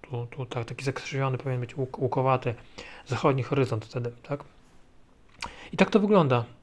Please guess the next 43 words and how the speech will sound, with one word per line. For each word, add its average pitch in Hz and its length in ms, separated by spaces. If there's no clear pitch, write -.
Mam 156 100
nadzieję, 185 340
że 170 500
troszeczkę - 340
rozjaśniłem 156 400
sytuację. 143 580
E, 131 120
podsumowując, 160 920
e, 147 260
kometa, 185 540
mm, 160 840
za 156 100
chwilkę - 380
wychyli 156 380
się 156 140
bardziej 156 300
kątowo 143 400
od 139 160
Słońca. 131 460
Pod - 180
koniec 151 260
września 143 420
będzie 139 320
widoczna, 135 680
e, 123 80
na 131 120
porannym 156 440
niebie, 131 320
mm, 143 500
dosyć 185 280
słabo, 165 300
bo 135 120
jeszcze 139 220
nie 143 60
będzie 139 180
jasna 139 300
ta 127 60
kometa 131 400
i 127 280
to 131 100
wychylenie 131 360
będzie 127 160
niewielkie. 127 560